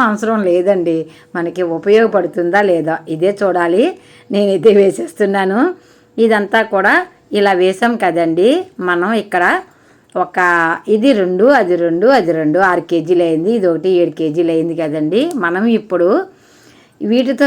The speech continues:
సమానంగా, అంటే ఒక రెండు కేజీలు వర్మీ కంపోస్ట్కి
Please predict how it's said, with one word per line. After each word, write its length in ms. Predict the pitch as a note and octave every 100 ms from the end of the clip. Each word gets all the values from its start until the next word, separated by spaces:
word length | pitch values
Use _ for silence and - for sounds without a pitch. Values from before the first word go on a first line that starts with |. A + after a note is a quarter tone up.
| C4
సమానంగా, 640 | F#3 F#3 F#3+ F#3 F3+ F3 F3 -
అంటే 260 | F#3+ F3+ A#3 F4 F#4+ - _ - G3
ఒక 100 | G3 C4+ A#3
రెండు 200 | A3 B3
కేజీలు 460 | A3+ G3+ F3 E3+ F3+ D#3+
వర్మీ 260 | D#3+ E3 G#3+ A3
కంపోస్ట్కి 560 | G#3 A3+ A3 G#3 A3